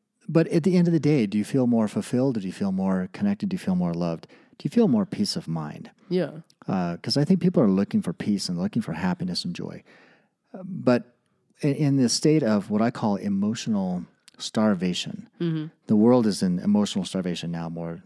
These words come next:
Speaker 1: than ever, in my
Speaker 2: Oh, of
Speaker 1: belief.
Speaker 2: course.
Speaker 1: And so I think that's one of the reasons why mental health has become such a big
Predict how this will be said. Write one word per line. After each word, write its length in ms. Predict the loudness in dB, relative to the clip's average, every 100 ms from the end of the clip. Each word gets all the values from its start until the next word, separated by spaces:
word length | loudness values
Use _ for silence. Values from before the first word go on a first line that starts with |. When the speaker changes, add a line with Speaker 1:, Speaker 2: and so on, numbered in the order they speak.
| -4
Speaker 1:
than 120 | 0
ever, 240 | 0 0
in 80 | -6
my 120 | -2
Speaker 2:
Oh, 120 | 0 0
of 60 |
Speaker 1:
belief. 160 | -2 -6
Speaker 2:
course. 300 | -6 -8 -16 -20 _ -4
Speaker 1:
And 160 | -2
so 420 | 0 2 4 2 -2
I 80 | -2
think 160 | -2
that's 160 | -2 -2
one 80 | 2
of 40 | 4
the 60 |
reasons 320 | 4 4 2
why 220 | 0 -2 0
mental 220 | 0 0
health 180 | -2 -4
has 100 | -4
become 300 | -2 -2 -2
such 200 | -4 -4
a 20 |
big 180 | -4